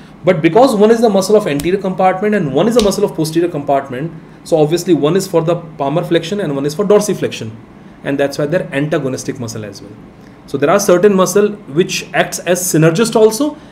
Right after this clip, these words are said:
and antagonist also, and you usually find these muscles toward the sides here, like toward the ulnar side or toward the radial side.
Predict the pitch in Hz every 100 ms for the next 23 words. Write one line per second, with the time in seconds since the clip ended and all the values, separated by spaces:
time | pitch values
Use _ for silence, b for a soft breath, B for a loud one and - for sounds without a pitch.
0 | B 165 196 202 175 208 175 160 156 120
1 | 113 - 113 131 139 151 180 220 240 180
2 | 175 165 175 143 139 175 196 - B B
3 | - - 151 147 151 147 113 110 - 107
4 | - B - 120 127 135 135 123 139 165
5 | 165 190 180 156 151 123 117 156 120 113
6 | 107 98